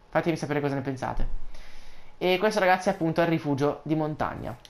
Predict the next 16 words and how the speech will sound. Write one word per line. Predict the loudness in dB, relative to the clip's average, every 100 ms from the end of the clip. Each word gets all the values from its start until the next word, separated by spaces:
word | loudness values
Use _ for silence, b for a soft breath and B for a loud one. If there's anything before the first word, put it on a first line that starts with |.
| -20 -20 -20 -20 -20 -20 _ -20 _ -20
Stupendo, | -8 -4 0 0 0
a |
me | 0
piace | 0 0
tan-, | -2 -2 -4
davvero | -4 -4 -4
tantissimo. | -4 -6 -6 -6 -2
Ad | 0
ogni | 2 4
angolo, | 4 4 4 4
ragazzi, | 4 2 0
ci | -4
ho |
messo | -4 -4
queste | -6 -8 -8
staccionate | -8 -6 -2 -2 0 -2